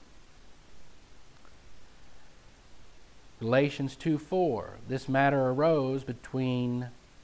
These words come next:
because some false believers had infiltrated our ranks to spy on the freedom we have in Christ Jesus." And to make us slaves.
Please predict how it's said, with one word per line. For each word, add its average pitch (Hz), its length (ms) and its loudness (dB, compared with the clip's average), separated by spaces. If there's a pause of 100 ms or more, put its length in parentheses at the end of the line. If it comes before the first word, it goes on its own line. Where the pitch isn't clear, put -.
(280)
because 123 440 0
some 113 240 -2
false 180 640 4
believers 120 960 -4 (280)
had 127 240 2
infiltrated 131 840 0
our 113 220 -2
ranks 135 500 0 (260)
to 135 180 2
spy 214 680 8
on 156 260 8
the 151 100 4
freedom 233 540 4
we 147 120 4
have 185 360 6
in 131 300 -2
Christ 175 480 2
Jesus." 101 540 -8 (640)
And 117 200 0
to 123 160 -2
make 139 460 2 (180)
us 135 360 -2 (100)
slaves. 101 880 -6